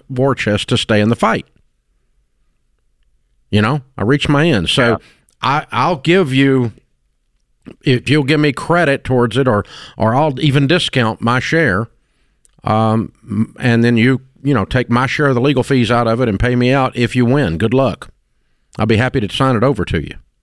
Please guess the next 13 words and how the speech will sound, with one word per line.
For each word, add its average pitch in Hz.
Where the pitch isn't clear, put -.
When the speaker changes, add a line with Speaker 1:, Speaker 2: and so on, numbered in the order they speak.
Speaker 1:
on 98
that 104
basis. -
Speaker 2:
Yeah. 90
Yeah. 98
Well, 117
w-, 139
the, 120
the, 117
the 123
issue 131
too 117
is 92